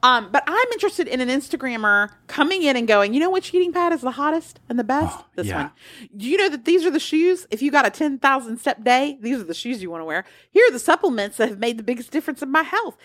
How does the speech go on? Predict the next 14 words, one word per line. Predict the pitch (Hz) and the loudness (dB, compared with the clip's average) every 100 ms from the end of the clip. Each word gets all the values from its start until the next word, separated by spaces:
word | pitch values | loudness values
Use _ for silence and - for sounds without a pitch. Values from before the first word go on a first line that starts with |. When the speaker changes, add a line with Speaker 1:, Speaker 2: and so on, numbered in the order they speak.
| _ - | _ 2
Speaker 1:
Here's | 415 554 - | 4 4 0
how, | 277 - | -2 -2
here's | 254 466 403 | 2 2 2
which | 302 - | -2 2
whiskey | 440 - 285 | 0 0 -8
to | 220 | -6
drink | 190 214 247 _ | -8 -8 -10 _
so | - | -12
that | 262 294 | -6 -4
you | 285 | -4
don't | 254 302 330 _ - | 2 2 2 _ -12
ruin | 226 285 403 | -2 4 4
your | 370 | 4
sleep." | - 359 480 - | -6 -4 -6 -6